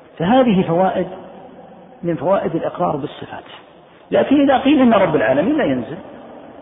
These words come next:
وإن الحديث هذا يتأول، فهذه فائدة. ولهذا نفاة الصفات أقسى الناس قلبا، الذي ينفي الصفات، لأن الصفات أمرها عظيم جدًا، تخضع لها القلوب وتقشعر لها الأبدان.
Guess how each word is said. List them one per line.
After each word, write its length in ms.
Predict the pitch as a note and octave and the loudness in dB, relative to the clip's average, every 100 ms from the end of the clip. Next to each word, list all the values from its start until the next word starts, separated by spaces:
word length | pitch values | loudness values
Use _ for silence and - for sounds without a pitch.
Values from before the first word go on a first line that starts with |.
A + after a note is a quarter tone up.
| - - - - - - - - - | -20 -20 -20 -20 -20 -20 -20 -20 -8
وإن 300 | - A#3+ G3 | -2 0 0
الحديث 680 | G3+ G#3 - - F#3 B3 | 0 -2 -6 -4 -2 -2
هذا 220 | - A#3+ G#3+ | -2 -2 0
يتأول، 540 | F#3 E3+ E3+ A#2+ A#2 - - - - - - | 0 0 -2 -4 -8 -14 -20 -20 -20 -20 -20
فهذه 380 | B3 G4 - - | -6 -4 -4 -8
فائدة. 320 | - - - - - - - - - - _ | -10 -12 -20 -20 -20 -20 -20 -20 -20 -20 _
ولهذا 600 | - F#3 A3+ A3 E3+ E3+ - - - - | -8 -2 0 2 0 -2 -8 -14 -14 -4
نفاة 300 | F3+ C#4 D#4 | 0 2 2
الصفات 420 | G3 - F#3 F3 - - | 0 -2 0 0 0 -2
أقسى 420 | D4+ - - - | -2 -2 -10 -6
الناس 480 | F#3 D#3 E3+ B3 - C4 | -4 -4 -6 -6 -8 -6
قلبا، 420 | C#3+ C3 - B2 C3 - - - - | -6 -4 -8 -10 -16 -20 -20 -18 -12
الذي 180 | C3+ G3+ | -4 -2
ينفي 160 | A#3 | -2
الصفات، 360 | F3+ - D3 D3 | -6 -8 -10 -8
لأن 200 | A#3+ D4 | -4 -4
الصفات 340 | - B3 A#3 - | -2 0 0 0
أمرها 260 | C4+ D#3+ D3 | -2 0 0
عظيم 360 | F3 B3 F#3 | 0 0 -2
جدًا، 320 | E3+ E3+ C3+ - - - - - - - - - | -6 -8 -12 -14 -20 -20 -20 -20 -20 -20 -20 -8
تخضع 400 | F#3 G#3 G3 B2 | -6 -2 0 0
لها 400 | C3+ C3+ D3+ D#3+ | 0 -2 -2 -6
القلوب 460 | D3+ D#3 G#3 F#3+ | -4 0 2 2
وتقشعر 580 | - - - - D#3 G#3 | -2 -6 -6 -4 -2 -2
لها 220 | D#3 C#3+ | -2 -2
الأبدان. 500 | - D#3+ C#3+ G#3+ F3+ | -2 -4 0 0 -2